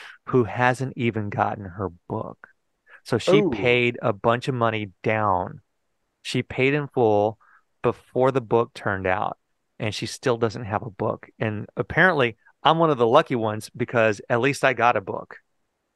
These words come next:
Speaker 1: At least I got
Speaker 2: Wow.
Speaker 1: something. Now, I haven't gotten paid any royalties, but at least I have a book. There are people who paid thousands of dollars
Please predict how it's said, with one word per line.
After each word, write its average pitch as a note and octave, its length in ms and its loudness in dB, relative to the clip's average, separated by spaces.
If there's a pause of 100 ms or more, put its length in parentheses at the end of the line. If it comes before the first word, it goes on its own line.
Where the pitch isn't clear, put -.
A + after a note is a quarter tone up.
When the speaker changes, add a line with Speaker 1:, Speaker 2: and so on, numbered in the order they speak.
(1120)
Speaker 1:
At C3 120 6
least A#2 160 8
I A#2+ 240 8
got G2+ 160 6
Speaker 2:
Wow. F2 80 -4
Speaker 1:
something. C3 440 2 (240)
Now, C3 180 6
I D3+ 100 6
haven't G3 180 6
gotten F#3 220 6
paid F#3 200 4
any F3 220 2
royalties, D#3+ 720 6 (240)
but C3 120 4
at B2 80 6
least D#3 280 2
I C#3 120 6
have B2+ 200 2
a A2+ 60 -2
book. G#2 540 0
There D3+ 220 4
are E3 60 0
people E3 380 -4
who B2 220 -4
paid B2 400 -4 (120)
thousands C3+ 540 0
of A2 140 -6
dollars A#2 680 2